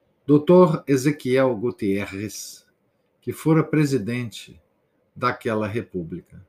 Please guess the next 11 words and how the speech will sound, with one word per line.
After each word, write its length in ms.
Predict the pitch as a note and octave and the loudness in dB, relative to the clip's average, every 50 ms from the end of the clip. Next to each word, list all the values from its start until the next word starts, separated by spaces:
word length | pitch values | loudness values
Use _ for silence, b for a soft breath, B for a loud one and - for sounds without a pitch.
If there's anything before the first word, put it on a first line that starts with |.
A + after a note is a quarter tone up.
| _ _ _ _ _ _ _ _ | _ _ _ _ _ _ _ _
no 100 | - C#3+ | -4 0
momento 460 | D3+ D#3+ D#3 D3+ D#3+ F3+ F3 E3+ D3+ C#3 | 2 2 4 4 4 2 2 2 0 -2
do 120 | C3+ C3 | -2 -2
cataclismo, 920 | - - G#2+ - - G2+ G2 - F#2+ F#2 F#2+ F2+ F2 F#2+ F#2 F2+ F2+ G2 - _ _ _ _ _ _ _ _ _ _ _ _ _ _ _ _ _ _ _ _ _ _ - | -2 -4 -8 -6 -6 -8 -8 -6 -6 -4 -4 -6 -6 -10 -10 -10 -12 -14 -18 _ _ _ _ _ _ _ _ _ _ _ _ _ _ _ _ _ _ _ _ _ _ -4
achava-se 920 | - C3+ C3 - - - C3+ B2+ B2+ B2 B2 B2+ - - - - - B2 | -2 -2 -2 -2 0 2 4 4 4 4 2 -2 -4 -6 -10 -10 -6 -6
em 60 | C3+ | -6
sua 220 | C3 - D#3+ D#3+ D#3 | -4 -2 0 0 0
casa 360 | D#3+ C3 A#2 A#2 G#2+ G#2 A#2 | 2 0 0 0 0 -2 -2
rezando 460 | A#2 D3 D3+ C3 A2+ A#2+ A2 G#2+ B2 | 2 2 2 2 2 0 -2 -2 0
o 40 | C3 | 2
rosário, 640 | D#3 D#3+ C#3 A2 A#2 A2 G2+ G2+ G2+ G2 G2 G2+ | 4 4 4 2 2 0 0 0 -2 -2 -4 -6